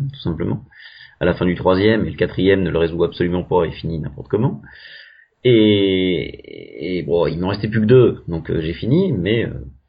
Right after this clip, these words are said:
j'ai trouvé ça mauvais. On parlait du manque de budget tout à l'heure, euh, je sais pas ce que t'en penses, Max,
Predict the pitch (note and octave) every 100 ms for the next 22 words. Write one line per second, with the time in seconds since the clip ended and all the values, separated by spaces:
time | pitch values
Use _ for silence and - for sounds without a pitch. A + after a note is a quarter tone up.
0 | - F2+ - G#2+ F2+ - B2 C#3 F2 F#2+
1 | E2 - - _ _ _ _ _ _ _
2 | _ _ G2+ G2+ G#2 G#2 G2+ G2+ G2 F#2+
3 | G2 G2 F#2+ G#2+ B2+ C#3 F#2 F#2 F#2 -
4 | G#2 A2+ G#2 C3+ B2+ A#2+